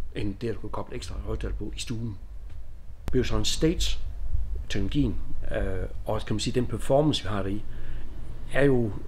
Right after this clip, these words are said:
øh, super god, øh, i dag. Og du finder, du finder jo ikke et T V, øh, i den her størrelse, med den lydperformance, som vi har her.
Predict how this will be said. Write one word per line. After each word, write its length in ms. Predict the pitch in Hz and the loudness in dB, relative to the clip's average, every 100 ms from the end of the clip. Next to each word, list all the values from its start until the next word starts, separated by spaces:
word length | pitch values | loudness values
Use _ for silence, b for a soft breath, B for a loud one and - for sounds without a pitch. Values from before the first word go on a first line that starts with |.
| - | -6
øh, 280 | - 135 - | -6 -4 -4
super 380 | - - 180 107 | -2 -2 0 0
god, 180 | - - - - - | 0 -2 -2 -4 -2
øh, 380 | 104 92 90 87 | 0 0 -2 -4
i 80 | 101 | -2
dag. 260 | 110 104 - B B B | 0 0 0 B B B
Og 100 | - | 0
du 40 | 113 | 0
finder, 420 | - 151 185 117 | 2 2 4 2
du 120 | - | 0
finder 220 | 117 165 | 2 2
jo 60 | 135 | 4
ikke 140 | 117 | 2
et 80 | - | 0
T 120 | - | 0
V, 300 | 123 110 107 - - - - - | 0 2 2 0 -4 -10 -6 -2
øh, 160 | 101 95 101 | -2 -2 -2
i 60 | |
den 100 | 104 | -2
her 100 | 120 | -2
størrelse, 580 | 110 - 120 147 131 - - B B B | -2 -2 0 0 -2 -6 -6 B B B
med 100 | - | -2
den 140 | 113 127 | 0 2
lydperformance, 640 | 123 147 - 104 98 - - | 2 0 -2 0 0 0 -2
som 260 | - - 90 | 0 -2 -2
vi 60 | |
har 220 | - 113 101 | 0 0 0
her. 220 | 104 95 | -2 -4